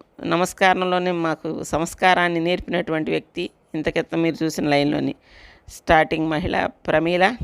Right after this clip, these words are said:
అలాగే వీళ్ళందరూ కూడా మా గ్రామంలోని అన్ని, ఆ, రంగాల్లో ఉన్నటువంటి, అంటే డ్వాక్రా సమాఖ్యల మహిళలు, అలాగే భజన మండళ్ళ యొక్క మహిళలు, అలాగే మరి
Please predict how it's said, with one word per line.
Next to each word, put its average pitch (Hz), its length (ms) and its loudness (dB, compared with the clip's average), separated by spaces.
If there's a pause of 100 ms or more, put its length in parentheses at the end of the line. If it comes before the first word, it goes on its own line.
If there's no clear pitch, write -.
(100)
అలాగే 185 420 2
వీళ్ళందరూ 196 640 2
కూడా 226 280 0 (520)
మా 185 160 4
గ్రామంలోని 196 840 2 (520)
అన్ని, 185 360 0 (580)
ఆ, 170 340 4
రంగాల్లో 175 560 4
ఉన్నటువంటి, 156 800 -2 (340)
అంటే 170 500 0 (540)
డ్వాక్రా 165 420 4
సమాఖ్యల 175 800 2 (540)
మహిళలు, 175 500 0 (120)
అలాగే 160 420 0 (640)
భజన 175 340 4
మండళ్ళ 165 420 2
యొక్క 151 280 0
మహిళలు, 151 560 -2 (180)
అలాగే 165 560 2 (420)
మరి 160 460 -2